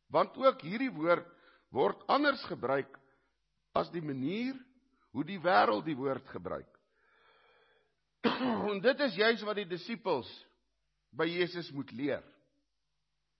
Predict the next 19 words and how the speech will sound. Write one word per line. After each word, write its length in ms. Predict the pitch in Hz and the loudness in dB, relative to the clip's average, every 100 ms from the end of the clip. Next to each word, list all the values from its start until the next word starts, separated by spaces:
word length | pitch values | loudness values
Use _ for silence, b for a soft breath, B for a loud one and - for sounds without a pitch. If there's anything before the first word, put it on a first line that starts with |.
| _ _ b b b b | _ _ b b b b
Hulle 240 | 117 220 | 0 4
moet 180 | 269 254 | 4 2
die 120 | 196 | -4
basiese 600 | 107 131 175 220 226 220 | -2 4 4 4 0 -6
betekenis 760 | 170 170 - 233 226 214 214 196 - - b b b b | -6 -6 2 2 2 -2 -2 -4 -10 -20 b b b b
en 180 | 185 185 | -2 4
aktiwiteit 840 | 202 196 - 180 175 240 240 240 | 2 2 -4 -10 -2 2 2 2
van 160 | 180 147 | -6 -2
hierdie 240 | 196 240 | -2 -2
woord 320 | 151 185 180 131 | 0 0 0 -4
liefde 460 | 190 160 156 151 160 - _ _ _ _ _ - | -8 -2 0 0 -2 -14 _ _ _ _ _ -6
moet 180 | 160 175 | -4 2
hulle 200 | 175 185 | 2 2
begin 340 | 165 147 156 135 | 0 -2 -2 0
raak 280 | 139 135 - | 0 0 -4
sien. 160 | - 71 _ _ _ _ _ _ _ _ _ _ _ _ _ _ _ _ | -16 -16 _ _ _ _ _ _ _ _ _ _ _ _ _ _ _ _
En 140 | 117 - | -10 -8
ons 240 | 113 101 78 | -10 -10 -10
ook. 300 | 80 - | -10 -12